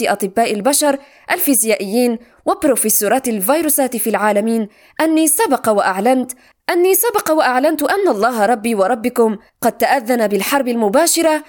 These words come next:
وبقيادة الله سبحانه مباشرة لفيروسات بعوضة ما لا يحيطون بها علما،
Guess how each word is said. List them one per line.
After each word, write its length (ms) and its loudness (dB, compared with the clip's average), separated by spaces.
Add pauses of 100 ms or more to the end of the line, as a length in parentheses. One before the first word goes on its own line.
(160)
وبقيادة 720 0
الله 260 0
سبحانه 560 -2 (240)
مباشرة 760 2
لفيروسات 720 0
بعوضة 560 -2
ما 260 0 (280)
لا 160 2
يحيطون 500 0
بها 360 0
علما، 360 0